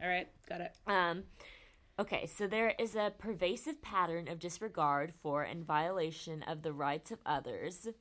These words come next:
Speaker 1: Yeah.
Speaker 2: uh, um, occurring since fifteen years or so, as indicated by three or more of the following. One,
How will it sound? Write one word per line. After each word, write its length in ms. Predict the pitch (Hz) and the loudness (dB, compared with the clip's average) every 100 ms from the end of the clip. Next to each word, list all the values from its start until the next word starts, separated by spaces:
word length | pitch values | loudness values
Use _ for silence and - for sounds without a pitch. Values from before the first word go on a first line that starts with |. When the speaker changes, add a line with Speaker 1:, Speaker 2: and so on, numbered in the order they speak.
| _ - - | _ -20 -8
Speaker 1:
Yeah. 260 | 170 170 208 | -6 -6 -2
Speaker 2:
uh, 100 | 185 | 2
um, 200 | 180 165 | 2 0
occurring 560 | 190 190 190 185 190 196 | -6 -8 0 0 0 -6
since 640 | - 175 151 - - - 202 - | -2 -2 -2 -6 -6 -4 -4 -4
fifteen 460 | 196 202 - 214 | -6 -4 -8 -8
years 300 | 180 147 156 | -4 -4 -4
or 100 | 156 | -6
so, 480 | 156 - 160 139 143 - | -6 -2 -2 -2 -6 -2
as 180 | 175 180 - | -2 -2 -6
indicated 640 | 202 202 214 190 156 160 | -4 -4 -4 -2 -2 0
by 220 | 156 139 | 0 0
three 400 | 156 - 180 254 | -4 -10 -6 -2
or 180 | 220 226 | 0 -2
more 240 | 190 160 | 0 -2
of 100 | 156 | -2
the 60 | 160 | -6
following. 640 | - 151 - - 80 175 - _ - - - _ | -2 -2 -2 -8 -12 -16 -18 _ -20 -20 -20 _
One, 340 | 202 175 127 | 0 0 0